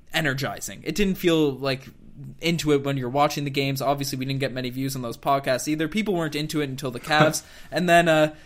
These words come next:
Speaker 1: you know, then we played the Cavs, and we were just completely shell-shocked. So I think a fun, energetic first-round series would be perfect for the Toronto Raptors, get all those crazy narratives from Detroit Pistons out of the way, and th-, I think it'd be super exciting.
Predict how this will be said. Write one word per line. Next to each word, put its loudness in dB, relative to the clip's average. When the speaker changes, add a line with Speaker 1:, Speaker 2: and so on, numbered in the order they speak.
Speaker 1:
you -2
know, 4
then 2
we 2
played 2
the -6
Cavs, 2
and -2
we 4
were 6
just -2
completely 0
shell-shocked. -2
So 2
I 4
think 0
a 0
fun, 4
energetic 4
first-round 2
series 2
would 0
be -8
perfect 6
for 2
the -4
Toronto 2
Raptors, 4
get 6
all 8
those 2
crazy 2
narratives 0
from -4
Detroit -2
Pistons -2
out 6
of -4
the -6
way, 4
and 0
th-, -4
I 2
think 4
it'd 4
be 0
super 4
exciting. -4